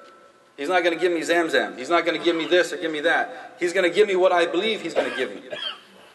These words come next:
And many times when we think of those things, He won't even necessarily give us that amount. He might give us something up to that, but not beyond it, definitely.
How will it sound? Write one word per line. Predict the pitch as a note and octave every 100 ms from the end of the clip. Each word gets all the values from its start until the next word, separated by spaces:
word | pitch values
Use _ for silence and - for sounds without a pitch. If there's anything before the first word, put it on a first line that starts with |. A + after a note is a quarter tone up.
| _ _ _ _ _ _ _ -
And | D3+ G3
many | B3+
times | B3 A3 G#3 F#3+
when |
we | F#3+
think | F3+ A#3 B3
of | A3
those | G3+ F#3
things, | - A3+ C4 C4+ - -
He | F#3
won't | G#3 A3
even | A3 A3 G3+
necessarily | G3 G3 G#3 G3+ F3+
give | - G#3+
us | G#3 F#3+
that | F#3
amount. | E3+ G#3 G#3+ G3 - -
He | F#3
might | G3+ G3
give | G3
us | F#3+
something | - G#3 G3 F3+
up | G3 -
to |
that, | F3+ F3 D#3+
but | E3
not | F#3 F#3 D3
beyond | E3 F#3 E3+
it, | D3
definitely. | F3 F3 D3 C#3+ -